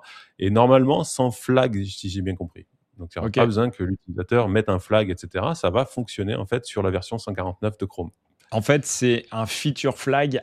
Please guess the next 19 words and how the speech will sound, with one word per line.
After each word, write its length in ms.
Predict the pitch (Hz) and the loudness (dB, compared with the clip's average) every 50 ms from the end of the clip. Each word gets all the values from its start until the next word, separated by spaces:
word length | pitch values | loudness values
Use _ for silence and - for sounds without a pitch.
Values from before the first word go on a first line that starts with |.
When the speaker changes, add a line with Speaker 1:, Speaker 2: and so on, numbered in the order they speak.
| - | -4
Speaker 2:
inversé, 600 | 143 135 127 123 135 127 107 - - - 110 98 | -4 -2 0 0 0 -2 -2 -6 -4 -2 -2 -2
quoi. 180 | 90 - - - - | -2 -2 -6 -6 -6
C'est-à-dire, 540 | - - - - 110 107 98 113 110 - - | -10 -14 -8 -4 -4 -2 -2 -2 -4 -4 -2
au 120 | 147 135 | 0 2
lieu 300 | 131 131 131 135 139 139 | 2 4 4 2 2 2
que 80 | 120 - | 0 -2
ça 140 | - 107 101 | -4 -4 -4
soit 260 | - - 120 113 107 | -2 -4 -2 0 0
l'utilisateur 1120 | 107 110 123 135 139 139 - - 139 135 131 123 120 123 123 120 - 117 110 110 92 - _ | 0 0 -2 -2 -6 -10 -10 -8 -6 -4 -2 -2 -2 -2 -2 -2 -4 -4 -4 -6 -10 -14 _
qui 300 | - - - 98 95 92 | -20 -20 -16 -14 -14 -10
vient 240 | 92 107 110 107 | -6 -4 -4 -4
déclencher 560 | 104 98 104 120 117 123 120 123 117 110 135 123 | -4 -2 -2 -2 -2 -2 -4 -4 -2 0 2 2
Speaker 1:
Mm. 60 | 131 | 2
Speaker 2:
son 180 | 127 - 110 | 2 0 -4
flag 360 | 101 - - 113 113 120 110 - | -8 -4 -2 -2 -2 -2 -4 -4
ou 180 | - 127 117 123 | 0 2 4 4
ouvrir 320 | 123 123 123 127 123 120 | 4 4 2 2 0 0
son 160 | - - 104 | -4 -10 -12
flag, 400 | - - 107 117 123 143 143 147 | -8 -6 -4 -4 -2 -4 -6 -8